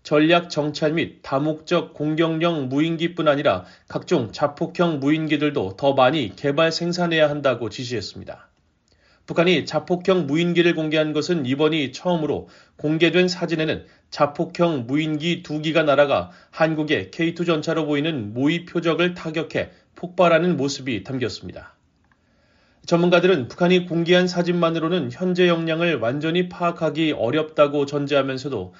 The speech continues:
아직은 이란이나 러시아가 운용 중인 자폭 드론처럼 정교한 역량을 보유하지는 못한 것으로 평가했습니다.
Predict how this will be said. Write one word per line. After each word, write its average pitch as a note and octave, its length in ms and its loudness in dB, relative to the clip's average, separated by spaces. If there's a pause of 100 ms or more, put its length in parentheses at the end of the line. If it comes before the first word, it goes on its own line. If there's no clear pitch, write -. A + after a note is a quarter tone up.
(220)
아직은 C#3+ 460 2
이란이나 D3+ 600 4
러시아가 D3 520 2
운용 D3+ 380 -2
중인 C#3 360 -6
자폭 - 440 -8
드론처럼 D3 540 -4 (340)
정교한 D#3+ 580 2
역량을 D#3 500 2
보유하지는 D3+ 680 0
못한 D#3 400 -2
것으로 D3 380 -2
평가했습니다. G#2+ 800 -6